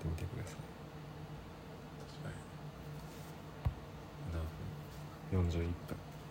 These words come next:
Speaker 2: 結構話してんな。
Speaker 1: だらだら喋ってたから。
Speaker 2: 確かに。
Speaker 1: 締まりがなかった。
Speaker 2: 俺これから結構その禅、禅とか
Speaker 1: うん。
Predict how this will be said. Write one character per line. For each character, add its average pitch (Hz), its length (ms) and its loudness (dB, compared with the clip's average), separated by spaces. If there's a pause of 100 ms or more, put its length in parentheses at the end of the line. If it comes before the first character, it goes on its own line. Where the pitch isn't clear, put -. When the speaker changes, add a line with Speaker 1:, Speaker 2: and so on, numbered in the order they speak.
(160)
Speaker 2:
結 90 140 4
構 92 140 4
話 92 260 8
し - 60 -4
て 107 60 2
ん - 20 6
な。 90 80 6 (340)
Speaker 1:
だ 98 140 12
ら 104 100 12
だ 92 80 12
ら 85 60 10
喋 87 240 8
っ - 20 6
て - 120 2
た - 60 2
か - 100 0
ら。 - 60 2 (320)
Speaker 2:
確 80 140 -2
か - 80 -4
に。 90 60 4 (160)
Speaker 1:
締 - 180 8
ま 98 100 12
り 95 80 12
が 85 80 12
な 80 60 10
か 78 100 6
っ - 40 4 (1700)
た。 87 80 6
Speaker 2:
俺 87 100 6
こ 123 160 12
れ 147 140 12
か 143 80 12
ら 135 120 12
結 - 220 8
構 82 140 4 (120)
そ - 140 0
の 82 60 4 (360)
禅、 107 240 10 (260)
禅 110 280 10
と 120 120 8
か 76 440 8
Speaker 1:
う 117 60 12
ん。 95 200 12